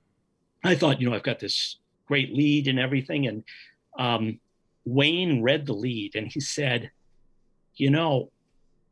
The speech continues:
um, before, you know, your main character gets shot, you have to make people care about him." And I mean, that seems such an obvious thing, but at the time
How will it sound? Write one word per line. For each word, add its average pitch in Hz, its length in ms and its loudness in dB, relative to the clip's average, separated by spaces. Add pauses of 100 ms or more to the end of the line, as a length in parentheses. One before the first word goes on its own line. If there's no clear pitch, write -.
(100)
um, 113 540 -2 (1040)
before, 143 880 4 (1160)
you 147 140 2
know, 117 160 2
your 117 180 0
main 143 260 4
character 143 400 0
gets 117 280 -4
shot, 113 480 -2 (680)
you 127 100 -4
have 214 200 -2
to 165 60 -6
make 160 260 -4
people 147 280 -4
care 156 320 -4
about 92 340 -6
him." - 80 -20 (1040)
And 156 460 4
I 160 60 2
mean, 165 140 6
that 165 180 0
seems 214 240 -2
such - 180 0
an 143 100 0
obvious 156 600 -2
thing, 151 240 -2
but 117 120 -2
at 113 140 -2
the - 80 0
time 214 460 -4